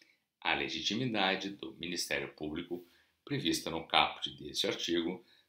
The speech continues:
não inclui a de terceiros para a propositura de ações, a que se referem o inciso setenta e três do caput do artigo quinto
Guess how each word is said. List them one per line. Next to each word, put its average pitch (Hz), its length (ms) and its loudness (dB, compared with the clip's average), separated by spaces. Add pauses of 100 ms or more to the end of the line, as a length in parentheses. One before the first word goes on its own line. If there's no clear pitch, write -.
não 131 280 -4
inclui 87 760 -2
a 87 100 -2
de 87 120 -2
terceiros - 920 -2
para 73 160 -2
a - 80 -8
propositura 95 800 -4
de 82 80 -4
ações, - 680 -4 (260)
a - 100 -6
que - 120 -10
se 107 140 -2
referem 90 640 2
o 80 140 -2
inciso 78 600 -4 (920)
setenta 92 540 -4
e 101 80 -4
três 82 300 2
do 92 120 -6
caput 80 460 -4
do 85 120 -4
artigo - 460 -6
quinto 87 440 -4